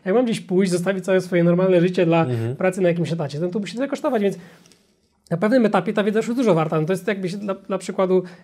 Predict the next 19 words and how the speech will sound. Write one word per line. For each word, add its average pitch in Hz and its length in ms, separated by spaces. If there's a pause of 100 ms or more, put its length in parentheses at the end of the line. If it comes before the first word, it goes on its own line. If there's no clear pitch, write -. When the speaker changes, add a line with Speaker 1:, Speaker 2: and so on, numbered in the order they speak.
(140)
Speaker 1:
no 165 60
nie 143 140
wiem, 139 160
miał 165 200
przyjść 180 540 (380)
i 185 500
z 170 60
powiedzeniem 180 400
Kuby 196 180
Wojewódzkiego, 180 420
"Słuchaj, 220 200
ja 233 40
byś 214 100
taki 180 200
program 170 280
poprowadził, 165 420
to 156 100
ile, 131 220
nie?" 143 160